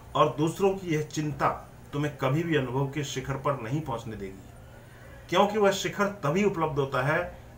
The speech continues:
जब तुम सब चिंताएं छोड़ देते हो और तुम चिंताएं इकट्ठी करने में इतने कुशल हो कि बस अद्भुत हो। अपनी ही नहीं, दूसरों की भी चिंताएं इकट्ठी किए चले जाते हो,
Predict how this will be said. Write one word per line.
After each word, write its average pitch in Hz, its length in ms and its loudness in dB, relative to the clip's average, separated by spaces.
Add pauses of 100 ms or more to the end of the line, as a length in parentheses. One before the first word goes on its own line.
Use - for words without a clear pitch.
(220)
जब 165 300 0
तुम 180 160 -2
सब - 280 -4
चिंताएं 135 500 -4 (180)
छोड़ 147 280 4
देते 101 260 -4
हो 95 220 -10 (1120)
और 196 240 10
तुम 208 140 2
चिंताएं 170 400 0
इकट्ठी 156 320 -4
करने 147 280 0
में 147 120 0
इतने 147 200 -4
कुशल 160 420 2
हो 113 300 0 (1040)
कि 165 80 -2
बस 180 360 2
अद्भुत 135 380 0
हो। - 180 -10 (1160)
अपनी 208 280 4
ही 226 200 4
नहीं, 175 240 4
दूसरों 151 320 2
की 254 120 0
भी 262 80 -4
चिंताएं 185 400 0
इकट्ठी 156 260 -6
किए 135 200 -4
चले 123 200 -2
जाते 110 240 -4
हो, 98 200 -6